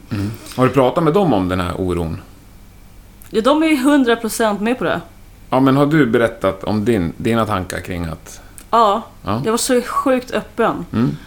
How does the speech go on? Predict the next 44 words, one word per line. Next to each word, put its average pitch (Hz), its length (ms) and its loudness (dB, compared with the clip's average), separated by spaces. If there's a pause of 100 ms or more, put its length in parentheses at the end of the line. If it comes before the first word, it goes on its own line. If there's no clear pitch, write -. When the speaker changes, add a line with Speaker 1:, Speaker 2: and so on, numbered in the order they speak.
(220)
Speaker 2:
från 180 600 -6 (120)
dag 180 340 0
ett - 320 -4
och 180 100 -8
sagt 180 360 -8
att 170 220 -8
just 196 280 -4
nu 180 340 -4
är 170 60 -2
jag 170 100 -4
ledsen, 196 600 -6
jag 170 120 -4
har 165 180 -6
ingen 165 200 -8
energi. 247 640 -4 (180)
Speaker 1:
Mm. 87 140 -10 (280)
Speaker 2:
Jag 202 240 2
vill 98 120 -2
göra 185 120 0
de 180 80 -2
här 170 60 -2
giggen, 190 680 -2
jag 185 180 -2
vill 180 240 -2
göra 170 140 0
ny 170 340 -2
musik 170 500 -6
och - 60 -10
Speaker 1:
Mm. 156 200 -2
Speaker 2:
nya 160 240 -2
låtar 156 460 -6
med, 160 400 -8 (480)
med 175 280 -4
er, 139 180 -6
liksom. - 280 -12 (180)
Speaker 1:
Mm. 101 180 -6 (380)
Speaker 2:
Och 185 100 -10
de 190 140 0
har 196 120 -2
gett 190 360 -4
mig 175 200 -6
så 180 380 -6
mycket 170 400 -8
redan. 160 320 -6